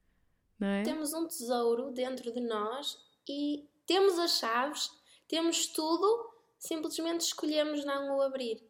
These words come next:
Speaker 2: porque já está aqui tudo dentro. E tantas vezes eu partilho isto com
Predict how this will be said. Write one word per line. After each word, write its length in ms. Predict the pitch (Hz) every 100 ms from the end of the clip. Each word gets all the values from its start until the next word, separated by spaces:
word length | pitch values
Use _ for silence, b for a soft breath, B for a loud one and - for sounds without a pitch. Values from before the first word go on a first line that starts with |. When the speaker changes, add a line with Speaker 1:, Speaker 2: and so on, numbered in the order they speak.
| _ _ _
Speaker 2:
porque 260 | - 240 240
já 120 | 269
está 280 | 285 - 294
aqui 360 | 294 - 294 - -
tudo 560 | 277 285 277 226 214 -
dentro. 520 | 208 262 226 - 220 B B B
E 100 | 226
tantas 440 | 247 277 294 294
vezes 340 | 269 262 240 233
eu 340 | 254 247 247 - -
partilho 540 | 262 247 269 254 247
isto 360 | 240 233 - -
com 400 | - 240 233 233